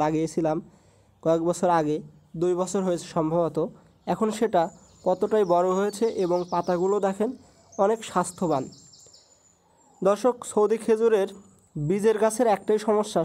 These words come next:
শতকরা নব্বই থেকে পঁচানব্বই ভাগ পর্যন্ত পুরুষ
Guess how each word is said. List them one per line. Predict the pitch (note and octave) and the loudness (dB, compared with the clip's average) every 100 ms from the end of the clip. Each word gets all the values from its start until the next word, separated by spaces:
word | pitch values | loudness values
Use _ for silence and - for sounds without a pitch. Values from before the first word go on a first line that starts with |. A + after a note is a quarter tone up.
| - | 0
শতকরা | F3+ - G3+ F3+ E3 - _ - | -2 0 0 0 -2 -8 _ -2
নব্বই | E3 F3+ G#3 G#3+ | -2 0 -2 -2
থেকে | A3 G3+ - | -2 -2 -2
পঁচানব্বই | F#3+ G3+ G3 F#3 F#3 | -2 2 2 0 0
ভাগ | G#3 G#3+ | -2 0
পর্যন্ত | G3+ F#3+ G3 F#3+ D3+ - - | 0 0 0 -2 -4 -6 -4
পুরুষ | G3 G3 | 0 0